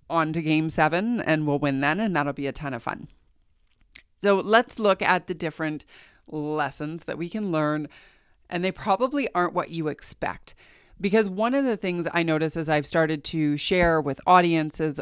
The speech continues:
on the topic of resilience is that most of the time, the people who are the big speakers and brought in for conferences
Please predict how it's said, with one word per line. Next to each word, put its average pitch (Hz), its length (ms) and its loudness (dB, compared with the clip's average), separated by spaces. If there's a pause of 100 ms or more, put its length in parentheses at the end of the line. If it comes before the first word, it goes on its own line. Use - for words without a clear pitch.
on 151 260 0
the 143 100 -2
topic 156 440 -2
of 143 220 -4
resilience 147 760 0 (400)
is 190 200 4
that 175 340 4
most 196 560 4
of 233 80 -6
the 220 100 -2
time, 165 720 0
the 156 320 0
people 202 320 0
who 170 380 2
are 156 120 2
the 143 120 -2
big 165 440 -2
speakers 156 720 -2
and 156 180 -4
brought 151 240 4
in 147 140 0
for - 160 -10
conferences 151 720 -2